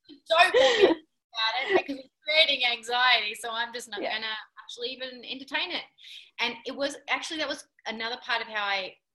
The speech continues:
Speaker 1: would say I exercise discipline, because the two, the combination of the faith, yes, and the re-, repetition with
Speaker 2: Mm.
Speaker 1: continuing to hand it over, continuing to hand it over really helped me.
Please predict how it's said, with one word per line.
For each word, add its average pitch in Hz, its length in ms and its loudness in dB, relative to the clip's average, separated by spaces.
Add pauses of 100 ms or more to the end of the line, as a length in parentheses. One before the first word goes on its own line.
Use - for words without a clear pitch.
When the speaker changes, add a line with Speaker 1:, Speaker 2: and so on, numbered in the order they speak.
Speaker 1:
would 196 220 -14
say 220 320 0
I 208 180 2
exercise 185 480 -10
discipline, 180 480 -20
because 170 400 -16 (240)
the 180 60 -20 (100)
two, 196 280 -10
the 180 80 -14
combination 196 520 -8
of 175 100 -12 (420)
the 196 80 -12
faith, 175 400 -2
yes, 175 340 -8
and 202 300 -2
the 190 100 -6
re-, 185 80 -8 (160)
repetition 214 520 -6 (260)
with 208 180 -10 (400)
Speaker 2:
Mm. 214 60 -2 (140)
Speaker 1:
continuing 233 440 -6
to - 60 -18 (100)
hand 175 160 -8
it 170 60 -4
over, 160 180 -10
continuing 226 520 -6
to 214 60 -8
hand 185 220 -4
it - 20 -6
over 165 140 -6
really 175 260 -8
helped 170 240 -8
me. - 320 -10